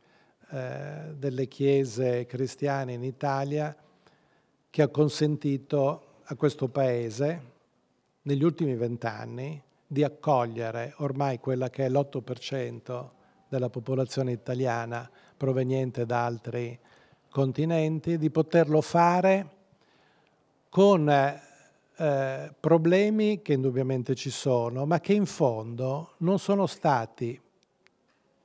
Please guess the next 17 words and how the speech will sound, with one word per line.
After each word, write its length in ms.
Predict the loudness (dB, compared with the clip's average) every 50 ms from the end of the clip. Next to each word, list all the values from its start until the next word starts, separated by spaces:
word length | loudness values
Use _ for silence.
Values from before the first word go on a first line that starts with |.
| _ _
troppo 480 | _ 4 6 8 8 6 4 0 -4 -2
gravi, 460 | -2 -2 -2 -2 -4 -4 -2 -4 -4
se 160 | -2 -4 -4
pensiamo 420 | -4 -4 -6 -4 -2 -2 -2 -2 -2
all'esperienza 720 | -4 -4 -6 -6 -6 -4 -4 -2 -2 -4 -4 -6 -8 -8
di 100 | -6 -4
altri 260 | -4 -4 -4 -8 -12
paesi 440 | -10 -8 -6 -4 -4 -4 -4 -4 -6
di 120 | -6 -6 -6
più 140 | -4 -2
lunga 300 | -2 0 0 0 0 -2
immigrazione 760 | -2 -4 -4 -4 -2 -2 -4 -4 -2 0 2 2 2 0 -2
come 240 | -6 -6 -6 -4 -6
Francia 680 | -4 0 2 2 2 2 -2 -6 -10 -12 -12 -12 -14 -14 _ _ -20 _ _ _ _ _ _ _
o 120 | -8 -6 -4
Gran 220 | -2 -2 -2 -2
Bretagna. 760 | -2 -6 -8 -6 -6 -8 -8 -8 -8 -10 -12 -12 -12 -14 -18